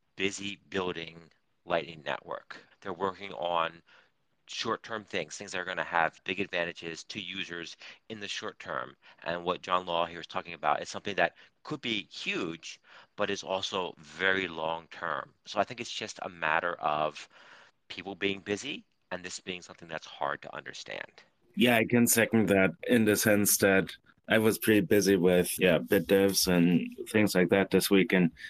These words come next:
Speaker 2: when I saw on Monday the size of our newsletter, I actually realized that I wouldn't <laughs> be able to get around to review it this week, especially with these further out there ideas,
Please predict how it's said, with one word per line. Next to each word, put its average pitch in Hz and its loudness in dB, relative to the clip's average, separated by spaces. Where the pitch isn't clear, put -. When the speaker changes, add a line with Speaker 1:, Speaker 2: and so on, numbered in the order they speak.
Speaker 2:
when 101 6
I 98 6
saw 104 6
on 95 6
Monday 101 6
the 117 4
size 117 4
of 95 0
our 95 6
newsletter, 101 4
I 90 4
actually 90 4
realized 82 4
that 82 4
I 87 6
wouldn't 95 2
<laughs> 104 -2
be 110 4
able 117 0
to - -2
get 87 2
around 82 2
to 80 2
review 78 2
it - -18
this - 0
week, 78 2
especially 135 4
with 123 4
these 113 4
further 123 4
out 101 4
there 104 6
ideas, 123 4